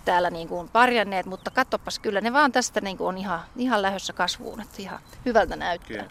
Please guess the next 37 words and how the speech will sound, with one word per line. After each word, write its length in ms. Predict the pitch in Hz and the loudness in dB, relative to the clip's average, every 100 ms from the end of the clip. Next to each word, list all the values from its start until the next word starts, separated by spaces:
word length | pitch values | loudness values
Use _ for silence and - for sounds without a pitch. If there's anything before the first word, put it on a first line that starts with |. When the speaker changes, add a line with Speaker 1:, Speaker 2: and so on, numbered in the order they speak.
| - - | -16 -4
Speaker 2:
kyllä 160 | - 110 | 0 0
se 100 | 110 | 4
tuoksuukin 540 | 120 104 - 90 95 | 4 4 0 -4 -4
jo. 80 | 95 - | -6 -2
Speaker 1:
Oh. 460 | 294 302 302 294 269 - - - - - - | 2 4 4 4 2 -4 -10 -10 -14 -16 -6
Ah, 200 | - - - - | -4 -4 -8 -10
ihanaa. 300 | - 208 196 - - 220 - - - | -6 -4 -6 -12 -12 -12 -12 -14 -8
Speaker 2:
<laughs> 380 | 254 196 214 | -4 -4 -6
Mut 120 | 110 - | -6 4
toi 220 | 139 - | 4 6
on 120 | 110 | 2
se, 180 | 107 101 | 4 4
että 180 | 92 98 | 4 0
niinku 160 | 92 | 0
täällä 240 | 90 107 87 | 4 6 8
on 80 | |
noin 200 | 98 117 | 8 8
paljon 240 | 107 95 95 | 6 6 8
laventelia. 400 | 95 95 90 92 | 8 6 4 2
Mä 80 | 98 | 4
tiedän 360 | 127 120 117 - - - - | 6 6 6 0 -10 -10 6
yhden, 420 | 139 131 117 107 | 8 10 10 8
jos 200 | 107 - | 6 10
toisenkin, 460 | 131 131 113 90 92 | 12 12 8 2 4
joka 260 | 92 107 | 4 4
tulee 240 | - 87 92 | 2 2 4
kateelliseksi 640 | 98 - 87 87 104 - | 2 2 -4 -6 -8 -4
siitä, 300 | 95 90 95 | -2 2 2
että 200 | 101 - | 2 -2
saa 180 | 95 87 | -2 0
talvehtimaan 720 | 98 92 101 - 98 95 92 | 2 2 -2 -4 -2 0 0
ja, 80 | 90 | -2
ja 260 | - - - - - - | -4 -6 -10 -16 -18 -6
elämään 380 | 101 95 90 95 | -2 -2 0 -2
sen 160 | 95 95 | -4 -4
noin 180 | 95 | -4
hienosti. 420 | 92 95 87 - | -4 -8 -8 -14